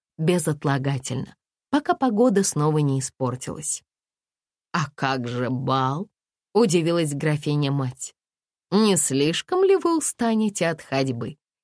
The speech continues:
Я знаю, у вас, молодых людях, много энергии, однако расстояние-то немалое. И не такое уж большое. Для обратного пути лорд Деллингем нанял кареты",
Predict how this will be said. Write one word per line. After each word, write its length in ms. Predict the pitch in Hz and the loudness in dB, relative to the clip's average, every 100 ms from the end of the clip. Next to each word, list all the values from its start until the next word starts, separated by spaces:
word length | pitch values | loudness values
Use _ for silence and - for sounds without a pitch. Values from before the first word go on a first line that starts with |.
| - | -2
Я 220 | 349 311 | 2 2
знаю, 460 | 190 156 135 131 135 _ _ _ - | 2 0 0 -4 -8 _ _ _ -4
у 100 | 151 | -2
вас, 520 | 143 151 175 220 - | 2 0 0 -4 -4
молодых 560 | 139 170 151 139 131 - | 0 2 2 -2 -4 -2
людях, 440 | 147 214 233 277 | 0 0 0 -2
много 420 | 170 160 147 151 | -2 0 0 0
энергии, 640 | 202 233 311 180 131 120 - _ _ _ - | 0 0 0 -4 -4 -8 -10 _ _ _ -4
однако 400 | 185 143 135 143 | -2 -2 -2 -2
расстояние-то 880 | 151 147 135 143 135 143 151 147 170 | -2 -2 -2 0 0 0 -2 -2 -4
немалое. 680 | 165 165 185 269 240 - - _ _ _ _ _ _ _ - | -2 -2 -2 -2 -4 -8 -16 _ _ _ _ _ _ _ 0
И 120 | 196 | 2
не 140 | 196 170 | 4 2
такое 380 | 143 131 156 | 0 2 2
уж 100 | 165 | 2
большое. 640 | 147 180 196 - 277 226 220 _ _ _ _ | 0 0 0 0 0 -2 -6 _ _ _ _
Для 260 | 196 185 156 | 0 2 2
обратного 540 | 127 151 156 151 143 | 2 0 0 0 -2
пути 400 | 131 151 143 151 | 0 -2 0 2
лорд 400 | 160 156 156 131 120 | 4 4 2 2 0
Деллингем 680 | 139 196 254 254 262 254 _ _ _ | 0 2 2 2 0 -2 _ _ _
нанял 460 | - 180 185 165 156 | 0 0 0 -2 -4
кареты", 640 | - 147 135 123 - 143 | -2 0 0 -4 -8 -16